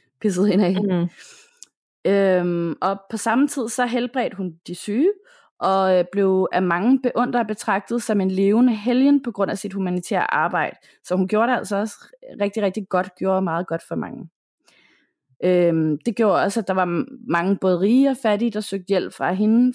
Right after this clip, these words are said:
Speaker 1: fra, øh, fra mørke kræfter for at kontrollere elskere, eller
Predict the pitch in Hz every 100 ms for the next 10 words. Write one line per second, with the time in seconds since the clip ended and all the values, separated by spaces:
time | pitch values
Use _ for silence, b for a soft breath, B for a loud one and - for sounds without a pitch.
0 | - 190 175 170 165 160 160 175 _ _
1 | _ _ _ _ _ _ _ _ _ -
2 | 208 190 190 208 - 202 226 - 254 233
3 | 202 123 196 202 190 220 202 185 180 -
4 | 202 214 - 254 247 247 - 165 160 139